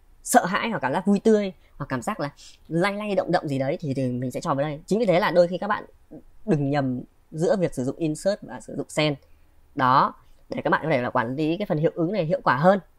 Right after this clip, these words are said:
Ở trong các check về hiệu ứng này thì các bạn có thể tăng giảm volume như một cái check bình thường thôi. Và bây giờ mình sẽ đi vào một cái V S T cụ thể. Giả dụ như là mình đang để cái distortion đây thì bạn có thể nhìn thấy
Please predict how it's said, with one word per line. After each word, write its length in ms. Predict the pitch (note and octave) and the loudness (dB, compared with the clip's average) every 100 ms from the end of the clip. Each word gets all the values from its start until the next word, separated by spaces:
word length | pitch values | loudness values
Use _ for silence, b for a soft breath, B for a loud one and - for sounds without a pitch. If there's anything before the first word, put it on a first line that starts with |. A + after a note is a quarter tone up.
| _ | _
Ở 120 | - D#3 | 0 2
trong 140 | A3+ | 4
các 140 | C4 | 4
check 180 | D4 D4 | 2 0
về 280 | E3 C3+ C3 | 2 2 2
hiệu 160 | D3+ C#3 | 2 2
ứng 140 | D3 | 2
này 140 | F3+ | 2
thì 60 | D3 | 2
các 80 | E3+ | 0
bạn 120 | G3 | 0
có 80 | G3 | 0
thể 120 | A#2 | -2
tăng 160 | D#3+ D3 | -2 -4
giảm 200 | C3 C3 | -4 0
volume 320 | D3+ D#3 D#3 | 2 2 2
như 200 | D3+ D#3+ | 2 2
một 160 | B2+ | 2
cái 100 | - | -2
check 160 | C3 F#3 | -4 -2
bình 120 | B2 | 0
thường 140 | C3+ A#2+ | 0 0
thôi. 140 | C#3+ - _ _ _ _ _ _ _ _ b b b | -2 -4 _ _ _ _ _ _ _ _ b b b
Và 100 | - | 4
bây 120 | F3+ F#3 | 6 8
giờ 120 | D#3+ | 8
mình 180 | D3+ C#3 | 6 2
sẽ 160 | E3+ | 0
đi 240 | G3+ F#3+ F3 | 2 2 4
vào 260 | D#3 C3 | 4 4
một 200 | B2 C3 - | 2 0 -2
cái 380 | A#2+ B2+ E3 - _ _ _ - - | -4 -2 -2 -4 _ _ _ -4 0
V 40 | E3 - | 2 4
S 0 | |
T 140 | D#3+ | 2
cụ 120 | C#3 | 2
thể. 200 | D#3 B2 G#2+ | 0 0 -2
Giả 100 | B2+ | -4
dụ 120 | C#3+ | -2
như 120 | D#3 | 0
là 100 | C3+ | -2
mình 160 | B2+ B2+ | -2 -4
đang 140 | C#3+ | -4
để 180 | C3 - - | -4 -6 -10
cái 180 | A#2+ D3+ | -6 -4
distortion 320 | D#3+ D#3+ C3 | -4 -2 -2
đây 120 | C3+ | -2
thì 80 | C3+ | -4
bạn 120 | - | -8
có 60 | E3 | -8
thể 60 | |
nhìn 140 | B2+ B2+ | -6 -6
thấy 180 | B2+ | -6